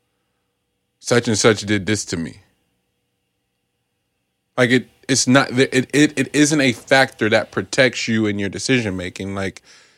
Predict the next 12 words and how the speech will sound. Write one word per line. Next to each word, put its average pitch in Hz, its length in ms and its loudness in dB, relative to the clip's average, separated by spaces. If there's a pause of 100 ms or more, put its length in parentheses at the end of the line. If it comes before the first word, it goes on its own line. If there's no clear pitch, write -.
(100)
it, 113 280 0 (1300)
it's - 120 -6
just, 131 180 2
it's - 180 -6
just 127 180 0
an 98 80 -4
accountability 98 680 -2
thing. - 200 -16 (760)
And 113 160 0
oftentimes, 110 680 2
sorry, 90 240 2
G. 85 240 -14